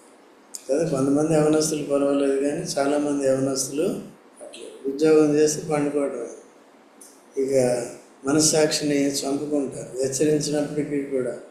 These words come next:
వాళ్ళు ఏం చేస్తారంటే, ఆ, రారన్నమాట.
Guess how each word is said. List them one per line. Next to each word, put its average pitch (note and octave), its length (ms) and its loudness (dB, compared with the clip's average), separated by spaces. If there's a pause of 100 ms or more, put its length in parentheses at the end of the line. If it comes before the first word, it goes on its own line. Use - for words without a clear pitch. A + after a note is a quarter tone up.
(880)
వాళ్ళు C#3 200 2
ఏం C#3+ 80 2
చేస్తారంటే, C3 1040 2 (640)
ఆ, A#2 600 -14
రారన్నమాట. - 680 0